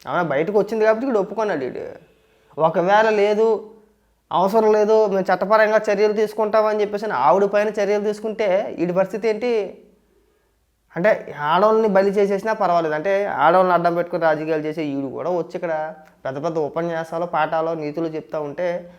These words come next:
మాకు నవ్వు వస్తుంది. ఆ, ఫస్ట్ నువ్వు మగోడు రాజకీయాలు చెయ్యి, తర్వాత మన మగతనాల గురించి మనం మాట్లాడేయచ్చులే.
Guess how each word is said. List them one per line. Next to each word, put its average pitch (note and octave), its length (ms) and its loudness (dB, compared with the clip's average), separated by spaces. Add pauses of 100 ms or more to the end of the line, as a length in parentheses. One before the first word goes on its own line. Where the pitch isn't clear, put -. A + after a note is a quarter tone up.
(140)
మాకు D#3 180 -4
నవ్వు B2+ 240 -8
వస్తుంది. - 460 -12 (500)
ఆ, E3 100 -8
ఫస్ట్ E3 320 -8
నువ్వు E3+ 520 -2
మగోడు C#3+ 440 2
రాజకీయాలు F3+ 560 0
చెయ్యి, D#3+ 320 -6 (380)
తర్వాత C#3+ 240 0
మన F3 220 0
మగతనాల E3+ 520 -2
గురించి F3 180 -4
మనం F3 220 -6
మాట్లాడేయచ్చులే. E3 1000 -6